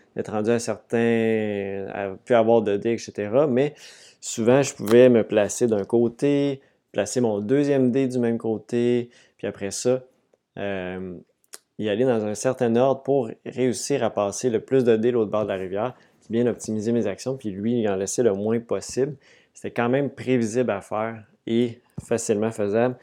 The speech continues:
Au bout d'un certain temps, j'avais compris, au bout d'une, <laughs> d'un certain nombre de, de rondes, euh, j'avais compris comment un peu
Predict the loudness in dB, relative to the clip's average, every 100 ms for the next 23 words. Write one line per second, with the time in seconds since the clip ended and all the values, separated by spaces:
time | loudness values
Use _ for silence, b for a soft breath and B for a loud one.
0 | b b b b -6 -4 -2 -2 0 0
1 | 0 -4 -6 -8 -8 -6 -2 -2 -2 -4
2 | -6 -6 -4 -2 -4 -4 -6 -8 -8 -10
3 | -10 b b b -14 -10 -8 -6 -6 -8
4 | -10 -12 -10 -8 -4 -4 -2 -2 2 2
5 | 4 2 2 -2 -2 0 0 0 -6 B
6 | B B B -4 -2 0 0 -2 0 -2
7 | -4 -6 -4 -2 -2 -2 -2 -2